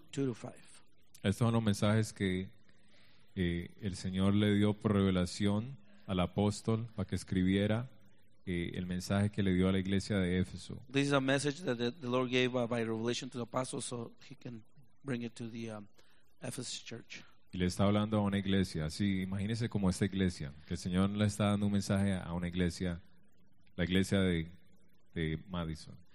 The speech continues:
Speaker 1: Um, he was given a message to
Speaker 2: Pero
Speaker 1: the
Speaker 2: esta
Speaker 1: church.
Speaker 2: fue para Éfeso.
Speaker 1: Just like us, let, let's say the Church of Madison,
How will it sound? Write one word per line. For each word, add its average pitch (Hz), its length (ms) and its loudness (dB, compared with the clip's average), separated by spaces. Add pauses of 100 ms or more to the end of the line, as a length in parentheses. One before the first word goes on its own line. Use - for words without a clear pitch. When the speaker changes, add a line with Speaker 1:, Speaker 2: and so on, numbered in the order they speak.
(240)
Speaker 1:
Um, 131 300 2
he 147 160 4
was 151 180 6
given 151 240 4
a 139 40 4
message 135 340 0
to - 40 -4
Speaker 2:
Pero 104 180 6
Speaker 1:
the 107 60 4
Speaker 2:
esta 147 180 6
Speaker 1:
church. 107 120 4
Speaker 2:
fue 107 140 4
para 98 400 2
Éfeso. - 460 -2 (220)
Speaker 1:
Just 151 280 0
like 151 340 4
us, 165 300 2
let, 117 180 -10
let's 127 200 -4
say 135 120 -2
the 127 160 -4
Church - 280 -4
of 135 80 -2
Madison, 123 560 -4